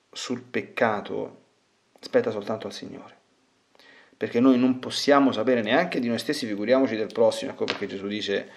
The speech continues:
"Non giudicate", cioè non possiamo sapere tutti i fattori che hanno interagito, quanto siamo stati ingannati, quanto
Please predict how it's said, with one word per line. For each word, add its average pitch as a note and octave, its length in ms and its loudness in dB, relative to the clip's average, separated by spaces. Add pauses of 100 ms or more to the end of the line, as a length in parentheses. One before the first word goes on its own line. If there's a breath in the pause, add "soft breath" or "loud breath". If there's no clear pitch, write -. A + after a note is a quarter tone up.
(360 loud breath)
"Non A2 120 -6
giudicate", G#2 640 -2
cioè G#2+ 140 -6
non A2 100 -6
possiamo A#2 440 -2
sapere G#2+ 560 -2 (340 loud breath)
tutti - 300 -4
i - 20 0
fattori A#2 420 0
che A#2 80 0
hanno A2+ 140 -2
interagito, G#2+ 760 -4
quanto A#2 280 0
siamo A2 220 -6
stati G#2 260 -6
ingannati, F#2+ 760 -4
quanto G2+ 600 -4